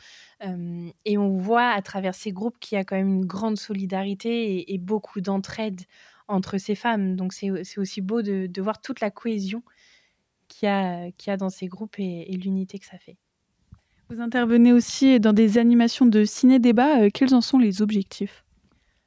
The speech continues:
Speaker 1: La prévention essentiellement. Alors, on fait pas que du ciné-débat, on, on intervient dans, dans, dans pas mal d'événements, hein. Euh, et l'objectif, c'est vraiment la prévention. Voilà, la prévention auprès de tous les publics, hein, les publics jeunes, les publics, euh, de professionnels.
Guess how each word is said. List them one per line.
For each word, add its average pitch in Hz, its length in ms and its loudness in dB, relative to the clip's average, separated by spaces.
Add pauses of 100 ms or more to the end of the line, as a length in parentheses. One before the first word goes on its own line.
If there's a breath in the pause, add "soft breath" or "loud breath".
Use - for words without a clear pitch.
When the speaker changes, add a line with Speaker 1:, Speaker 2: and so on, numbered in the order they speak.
(100)
Speaker 1:
La 214 140 2
prévention 226 580 -4
essentiellement. 214 680 -4
Alors, 202 200 -2
on 196 100 -2
fait 196 160 -10
pas 208 220 -6
que - 180 -12
du 190 160 -8
ciné-débat, 196 680 -4
on, 196 300 -6
on 190 160 -8
intervient 185 420 -12
dans, 185 240 -12 (640)
dans, 175 480 -10 (160)
dans 175 140 -14
pas 175 160 -12
mal 175 200 -8
d'événements, 185 560 -6
hein. 220 100 -10 (460 soft breath)
Euh, 170 500 -10 (520)
et 214 320 0 (500)
l'objectif, 208 720 -4
c'est 190 160 -8
vraiment 185 260 -8
la 180 140 -4
prévention. 185 540 -12 (260)
Voilà, 170 300 -14
la 180 160 -6
prévention 180 500 -10
auprès 190 260 -6
de 175 140 -8
tous - 160 -16
les 180 100 -8
publics, 196 380 -12
hein, 190 80 -8
les 180 120 -8
publics 170 320 -14
jeunes, 180 240 -6
les 190 80 -6
publics, - 440 -18
euh, 170 160 -16
de 170 100 -16
professionnels. 180 960 -14